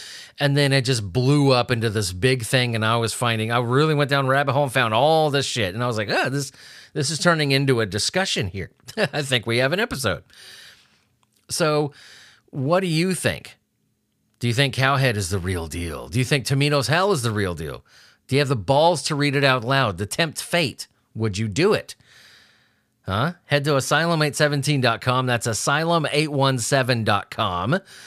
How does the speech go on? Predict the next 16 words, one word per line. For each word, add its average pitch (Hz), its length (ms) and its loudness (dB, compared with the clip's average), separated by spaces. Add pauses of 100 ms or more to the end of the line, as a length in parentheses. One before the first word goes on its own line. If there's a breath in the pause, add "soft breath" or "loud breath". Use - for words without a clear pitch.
(340 loud breath)
for 135 180 0
all 135 140 2
things 127 520 0
strange 123 480 -2
places, 135 680 -2
me, 143 500 0 (160)
all 139 360 0
that. 143 400 0 (300)
<laughs> 143 440 -2
For 107 240 -2
all 160 220 2
things 156 420 -4
me, 135 240 0
I'll 104 140 0
just 101 220 -6
say. 90 280 -2